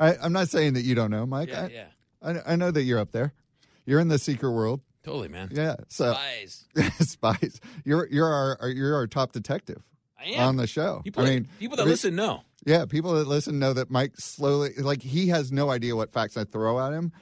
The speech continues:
Speaker 1: and so he slowly puts it together, and then all of a sudden he's like, "I know what happened."
Speaker 2: It's like a game of Clue.
Speaker 1: Exactly. So anyway, they, um,
Speaker 2: M I six.
Speaker 1: So, so M I six, uh, found out all of this information that they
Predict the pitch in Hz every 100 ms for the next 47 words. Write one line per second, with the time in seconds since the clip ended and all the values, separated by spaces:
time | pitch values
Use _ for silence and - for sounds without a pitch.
0 | - 135 127 113 147 131 117 123 165 -
1 | 135 147 160 147 156 147 139 113 113 131
2 | 127 104 - 117 120 120 113 - 131 120
3 | 131 117 113 - 151 131 120 123 113 85
4 | 71 - 123 117 139 139 - 170 190 -
5 | - 127 117 151 - 101 - _ - -
6 | 170 139 135 - - 151 165 131 107 120
7 | 113 110 107 104 98 - - 131 147 147
8 | 131 - - - - - 147 127 147 147
9 | 123 - 147 110 - - 117 107 101 98
10 | _ _ _ _ - 135 135 120 113 _
11 | 107 123 131 107 113 104 - - - 135
12 | 147 127 120 113 107 104 107 113 107 101